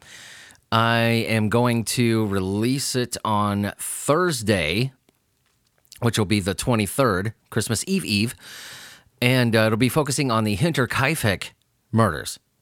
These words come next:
So if that's something you've never heard of, you'll really enjoy that episode if you like spooky and paranormal.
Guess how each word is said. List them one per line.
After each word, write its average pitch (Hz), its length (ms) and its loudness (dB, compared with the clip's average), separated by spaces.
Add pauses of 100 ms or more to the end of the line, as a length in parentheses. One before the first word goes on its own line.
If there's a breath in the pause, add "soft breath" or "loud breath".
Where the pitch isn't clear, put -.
(180)
So 110 240 2
if 98 100 0
that's 127 220 0
something 120 260 0
you've 107 140 2
never 110 220 2
heard 160 200 2
of, 95 280 -2 (280)
you'll 98 200 2
really 120 260 4
enjoy 107 260 4
that 110 160 2
episode 107 400 0
if 107 80 -4
you 107 60 -2
like 85 160 -2
spooky 131 420 0
and 90 80 -2
paranormal. 127 640 0